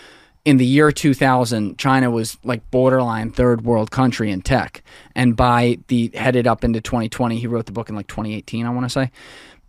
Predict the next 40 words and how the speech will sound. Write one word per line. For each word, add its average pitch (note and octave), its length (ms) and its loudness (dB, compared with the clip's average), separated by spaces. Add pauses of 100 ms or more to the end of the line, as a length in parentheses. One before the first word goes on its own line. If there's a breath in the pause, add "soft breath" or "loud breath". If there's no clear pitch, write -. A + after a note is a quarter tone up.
the, A#2+ 580 2 (280)
the A#2+ 340 2 (240)
Chinese B2 720 2
superpower B2+ 640 2
of A2 100 -6
tech D3 280 0
was A2+ 180 -2
now A2+ 400 0
coming A#2+ 340 2
up A#2 180 -2
and A#2+ 180 -4
evening A#2 400 0
things A2+ 280 -6
out C#3 280 0
with A2+ 80 -8
the G#2+ 80 -6
United G#2+ 320 -6
States C3+ 320 2
again, A2+ 240 -8
'cause G#2+ 160 -10
they G#2+ 80 -4
also G2+ 200 -8
stole A2+ 300 -4
a A2 80 -4
lot F#2+ 140 -4
of G2 100 -12
our G#2 140 -4
I F2+ 80 -6
P. - 400 -2 (500 soft breath)
But E3+ 260 2 (140)
is, C#3+ 240 0 (160)
is C#3 240 2
there C#3+ 220 4
also G3+ 480 4
the E3 120 2
idea D3+ 320 4
that C3+ 140 -2
since D#3+ 280 0
they're D#3 200 2
not F#3 260 2